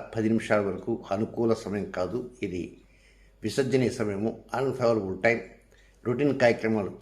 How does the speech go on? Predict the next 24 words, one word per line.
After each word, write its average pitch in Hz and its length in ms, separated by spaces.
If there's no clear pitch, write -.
చేసుకోవచ్చు. 87 540
<clears throat> - 960
ఇక 131 120
పూర్వాషాఢ 190 640
నక్షత్రంలో 143 560
జన్మించిన 123 460
జాతకులకి 113 720
పదహారవ 170 500
తేదీ 143 320
ఉదయం 110 520
ఆరు 120 200
గంటల 120 480
పది 113 120
నిమిషాల 120 360
నుంచి 107 340
పదిహేడవ 127 460
తేదీ 98 400
వేకుంజామున 123 720
నాలుగు 104 360
గంటల 101 280
ముప్పై 107 400
ఎనిమిది 98 220
నిమిషాల 95 340
వరకు - 460